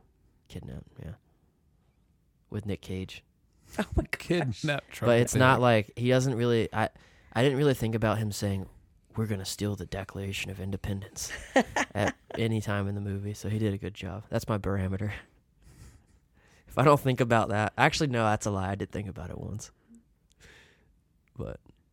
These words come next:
Speaker 1: 'cause Nick Cage usually just a-, acts as himself.
Speaker 2: Like Kevin Costner.
Speaker 1: Yeah.
Speaker 2: Yeah.
Speaker 1: But,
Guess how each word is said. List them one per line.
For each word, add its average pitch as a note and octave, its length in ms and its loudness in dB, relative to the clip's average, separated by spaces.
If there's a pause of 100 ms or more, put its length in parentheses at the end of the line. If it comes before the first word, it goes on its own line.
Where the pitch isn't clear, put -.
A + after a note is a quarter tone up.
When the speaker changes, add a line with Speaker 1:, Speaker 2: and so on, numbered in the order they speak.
(420)
Speaker 1:
'cause A2+ 160 -4
Nick C3 180 0
Cage G#2+ 280 0
usually G2+ 240 -2
just G#2 240 -8
a-, - 180 -6
acts G2 240 -6
as G2+ 80 -4
himself. G2+ 500 -10 (960)
Speaker 2:
Like E3 120 -12
Kevin E3 280 -10
Costner. D#3 480 -10 (120)
Speaker 1:
Yeah. - 120 -8
Speaker 2:
Yeah. D#3 120 -4 (520)
Speaker 1:
But, A2+ 360 0